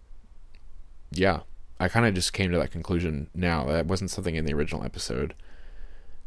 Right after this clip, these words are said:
Um, but yeah, um, for our younger listeners, hey, you, you don't have to,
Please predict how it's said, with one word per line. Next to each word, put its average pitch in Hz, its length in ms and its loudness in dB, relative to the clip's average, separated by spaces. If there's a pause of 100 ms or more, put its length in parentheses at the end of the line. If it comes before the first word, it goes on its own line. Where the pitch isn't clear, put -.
(160)
Um, 87 640 6 (2000)
but 110 100 8
yeah, 127 280 10 (340)
um, 95 520 8
for 110 480 8
our 95 120 6
younger 117 320 4
listeners, 165 640 4 (680)
hey, 95 300 8 (800)
you, 123 580 4
you 123 380 2
don't 107 500 2
have - 500 0
to, 90 580 2